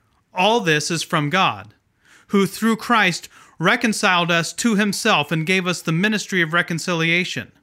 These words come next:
Therefore, we are ambassadors for Christ, and God is making his appeal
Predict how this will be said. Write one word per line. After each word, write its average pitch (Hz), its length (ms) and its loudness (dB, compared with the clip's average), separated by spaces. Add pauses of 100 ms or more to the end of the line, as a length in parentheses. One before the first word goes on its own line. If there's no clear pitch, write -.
(960)
Therefore, 196 440 4
we 196 200 2
are 180 200 4
ambassadors 160 720 0
for 151 160 -4
Christ, 143 500 -2
and 139 140 -2 (340)
God 170 240 2
is 143 100 -2
making 160 300 2
his 143 140 -2
appeal 139 500 -2